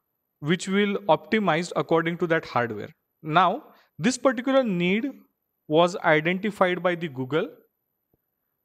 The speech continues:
So Google identified that it was very difficult for the smaller companies to construct their own hardware, and along with that to build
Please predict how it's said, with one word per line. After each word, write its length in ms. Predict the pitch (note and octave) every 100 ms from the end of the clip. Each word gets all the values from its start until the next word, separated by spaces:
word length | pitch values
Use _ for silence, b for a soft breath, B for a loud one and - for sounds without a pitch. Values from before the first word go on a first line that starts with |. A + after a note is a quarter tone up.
| _ _ _ _
So 380 | - D#3+ D#3 E3+
Google 320 | D#3+ F3 G#3+
identified 640 | G#3 G3+ G#3 G#3+ G#3 F#3+
that 320 | F3+ F#3 F#3+ -
it 140 | F3
was 220 | F#3 F#3 E3
very 240 | D#3 F3+
difficult 480 | G3+ G#3 G#3 G#3 G3
for 220 | - F#3+
the 120 | F#3
smaller 440 | G3+ - D#3 - -
companies 540 | G#3 F#3 E3 F3+ F4 - _ _ -
to 80 |
construct 520 | F3 F3 E3 - G3 F3+
their 160 | G3 G3+
own 180 | D#3+ F3+
hardware, 600 | F#3 D3+ C#3+ C#3+ E3 A#3 - b b _ _
and 280 | D3+ G3 C#4 -
along 320 | D#3+ F3+ A3+
with 180 | A#3 E3
that 420 | C#3 F3+ G#3+ - _
to 120 | G3
build 360 | D#3+ E3 G#3+